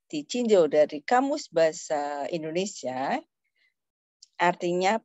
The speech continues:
pembauruan hingga menjadi kesatuan yang utuh atau bulat. Jadi, pengintegrasian adalah pembauruan antar perusahaan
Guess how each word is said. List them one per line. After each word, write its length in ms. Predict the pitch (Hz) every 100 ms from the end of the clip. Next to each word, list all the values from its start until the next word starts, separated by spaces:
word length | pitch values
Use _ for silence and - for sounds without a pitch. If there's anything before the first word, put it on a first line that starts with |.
| _
pembauruan 960 | - 247 254 214 208 208 214 226 240 220
hingga 400 | 202 208 196 208
menjadi 400 | 196 185 180 202
kesatuan 480 | - 180 170 190 180
yang 180 | 175 - -
utuh 320 | 277 _ 370 _ _
atau 320 | 190 - 202
bulat. 480 | 185 170 175 156 131 _ _ _ _ _ _ _ -
Jadi, 800 | 170 147 139 143 156 208 269 277
pengintegrasian 1200 | 170 160 156 165 - - 160 156 170 185 208 -
adalah 400 | 175 160 151 151
pembauruan 1400 | - 156 147 147 147 147 143 - - 143 156 202 269 330
antar 460 | 175 170 156 165 170
perusahaan 1400 | 185 160 - - 165 170 - 151 151 143 - 190 233